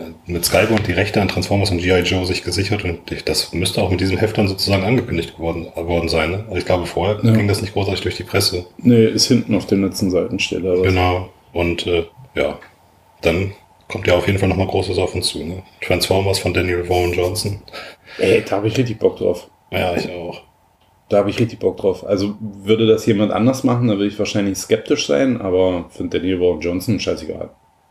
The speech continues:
Speaker 1: Ja.
Speaker 2: Ja, einfach
Speaker 1: Das
Speaker 2: her
Speaker 1: wird
Speaker 2: damit.
Speaker 1: super.
Speaker 2: Das
Speaker 1: Ja.
Speaker 2: wird, kann nur gut werden. Und wenn die jetzt diese Void Rivals hier so nehmen, um da immer so ein bisschen Abzweigungen zu machen, ähnlich wie bei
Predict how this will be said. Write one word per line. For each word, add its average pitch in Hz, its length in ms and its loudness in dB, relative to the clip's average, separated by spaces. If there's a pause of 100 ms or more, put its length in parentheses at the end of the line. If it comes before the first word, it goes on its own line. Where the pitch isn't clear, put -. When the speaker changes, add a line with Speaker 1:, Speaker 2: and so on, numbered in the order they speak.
Speaker 1:
Ja. - 140 -8
Speaker 2:
Ja, - 140 -6 (260)
einfach - 240 -2
Speaker 1:
Das 95 120 0
Speaker 2:
her 90 140 0
Speaker 1:
wird 69 100 -2
Speaker 2:
damit. - 80 -14
Speaker 1:
super. - 180 -8 (360)
Speaker 2:
Das 117 140 -8
Speaker 1:
Ja. 95 100 -2
Speaker 2:
wird, - 300 -2 (320)
kann 151 160 2
nur 123 100 6
gut 107 160 -2
werden. 92 220 -4 (420)
Und 110 120 -2
wenn 110 120 6
die 120 60 6
jetzt 120 220 2
diese 107 220 2
Void 104 240 2
Rivals 110 440 0
hier 110 120 0
so 101 120 0
nehmen, 101 500 2
um 98 140 0
da 98 140 2
immer 101 200 0
so 95 80 0
ein 95 60 -2
bisschen - 240 -6
Abzweigungen 104 640 -2
zu 101 100 -10
machen, 101 220 -2
ähnlich 104 340 2
wie 107 60 -2
bei 95 400 2